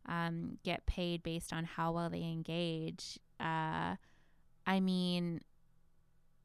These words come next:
then the therapist is in this cycle potentially of, like,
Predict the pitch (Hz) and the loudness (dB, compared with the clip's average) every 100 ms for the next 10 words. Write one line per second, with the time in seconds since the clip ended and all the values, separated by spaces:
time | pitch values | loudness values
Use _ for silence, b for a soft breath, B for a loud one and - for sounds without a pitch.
0 | - 196 190 220 208 196 202 320 339 196 | -10 -6 2 4 4 4 4 6 6 4
1 | - 180 170 170 170 170 170 - 160 165 | 2 -4 0 0 0 0 0 -2 -6 -4
2 | 165 165 175 - 165 - 170 165 165 170 | -2 0 0 -2 -6 -4 -4 -2 -4 -4
3 | 170 | -6